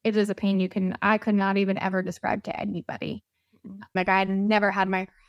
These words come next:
Speaker 1: heart hurt so much. And, like, with Zeph, I thought it was bad, but with my dad, it was deeper, like,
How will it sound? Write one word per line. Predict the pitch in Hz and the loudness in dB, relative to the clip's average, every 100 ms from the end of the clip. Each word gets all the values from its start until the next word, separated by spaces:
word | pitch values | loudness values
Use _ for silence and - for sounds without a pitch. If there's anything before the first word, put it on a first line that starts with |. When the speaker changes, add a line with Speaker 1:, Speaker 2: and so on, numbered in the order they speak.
| _ | _
Speaker 1:
heart | 240 247 - | -2 -2 -2
hurt | - 233 - - | -4 -4 -6 -8
so | - 214 | 0 2
much. | 214 190 226 269 - | 4 4 4 0 0
And, | 233 | 2
like, | 226 208 | 2 0
with | 196 | 2
Zeph, | 214 233 | 2 2
I | 294 | 2
thought | 311 302 | 0 0
it | 311 | 0
was | 320 | -2
bad, | 320 320 302 | 2 2 2
but | 233 | -2
with | 190 | -2
my | 190 | -2
dad, | 185 180 196 | 2 2 2
it | 196 | 0
was | 180 - _ _ _ - | -4 -8 _ _ _ -6
deeper, | 190 - 165 196 - - | -4 -2 -4 -4 -10 0
like, | 214 196 | 4 4